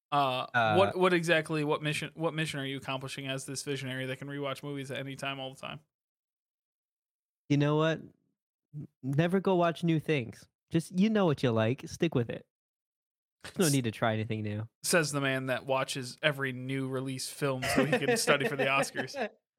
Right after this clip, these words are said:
Speaker 1: Not, not hy-, not hypocritical at all.
Speaker 2: You're right. But follow me.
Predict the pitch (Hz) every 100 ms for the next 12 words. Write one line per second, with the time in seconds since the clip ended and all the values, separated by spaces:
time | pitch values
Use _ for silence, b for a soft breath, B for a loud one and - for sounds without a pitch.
0 | _ 156 156 - - 233 175 233 175 202
1 | 180 180 175 165 147 175 160 156 147 151
2 | 156 143 123 - _ _ _ _ _ _
3 | _ _ 131 120 107 - _ _ _ _
4 | _ _ 135 - 113 110 107 117